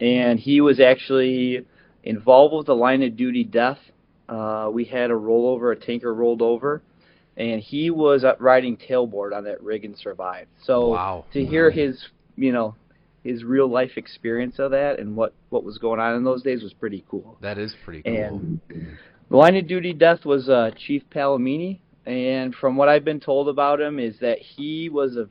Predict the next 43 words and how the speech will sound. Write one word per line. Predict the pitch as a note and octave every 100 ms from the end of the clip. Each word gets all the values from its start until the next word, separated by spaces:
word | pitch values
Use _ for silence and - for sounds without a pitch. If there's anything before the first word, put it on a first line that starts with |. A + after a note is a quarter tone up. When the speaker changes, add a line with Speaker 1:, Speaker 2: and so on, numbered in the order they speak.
| _ - A2+
Speaker 1:
a |
visionary | A2 C3+ C#3 C3 A2+ A2 G#2+
for | A2+
our | A#2 A2+
organization | A#2 A#2 A#2+ G#2+ A#2 A#2+ - B2
and | A2
said, | A#2 G#2+
"One | A#2 B2+ A#2+
day | A#2 B2 A#2+
we | A#2 B2+
will | C3 C3
be | B2 B2+
full-time. | - B2+ B2+ - A#2 A#2+ C#3 D3+ - _ _ -
We | A2+
need | A#2 B2+ A2+
good | B2+ B2+
young | B2 B2 A#2+
men | A#2+ C3 C#3 - _
to | A#2
be | A2 B2
in | A#2
this | A2+
fire | - A2 A#2+
department, | - C3+ C#3 A2+
and | A2+
this | A#2 -
place | A#2+ A#2
is | B2 A2
go-, | A#2 A#2+ -
gonna | C3 A#2+
be | G#2 A#2
something | - A#2 - A#2 A2+
in | A2
the | G#2+
future." | - A2 G#2+ G2 E2+ _ _ -
And | G#2 G2+ G2 F#2+ - _ _ _ _ -
I | F#2+ G2+
would | G2+ G#2 -
say | A#2+
that | B2
he's | B2 A#2
not | B2 B2+
wrong. | B2 C#3+ F#2